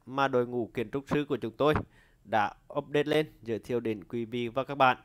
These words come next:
Hôm nay đây, chúng tôi sẽ, chúng ta sẽ cùng quay lại với nhà của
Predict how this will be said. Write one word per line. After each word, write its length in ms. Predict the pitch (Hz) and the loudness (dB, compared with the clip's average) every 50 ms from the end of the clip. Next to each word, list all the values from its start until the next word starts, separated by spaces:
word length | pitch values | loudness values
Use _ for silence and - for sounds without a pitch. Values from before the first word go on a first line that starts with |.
| _ _ _ _ - - - - - - - _ _ - | _ _ _ _ -20 -20 -20 -20 -20 -20 -20 _ _ -10
Hôm 180 | - - 165 180 | -6 -4 2 6
nay 120 | 185 185 | 10 12
đây, 160 | 185 190 202 196 180 - - | 12 12 12 10 8 2 -2
chúng 140 | 156 143 131 | -4 -2 2
tôi 200 | - 156 175 175 | 4 4 4 4
sẽ, 600 | - 170 147 131 127 123 120 120 117 113 90 80 - _ _ - | 4 4 6 6 6 6 6 6 4 2 0 -2 -8 _ _ -8
chúng 120 | 139 120 | -6 4
ta 160 | 104 143 151 | 6 6 6
sẽ 140 | 156 - 147 | 8 6 0
cùng 320 | - - 175 170 170 156 | 0 2 2 2 2 2
quay 180 | - 151 151 160 | 4 4 6 6
lại 260 | 165 156 147 135 131 | 8 8 8 8 6
với 240 | 123 127 120 117 113 | 6 2 0 0 0
nhà 380 | 113 123 135 147 151 151 151 147 - | -2 0 2 4 4 4 4 2 0
của 420 | - - 135 123 113 107 92 - | -2 0 4 4 6 4 4 2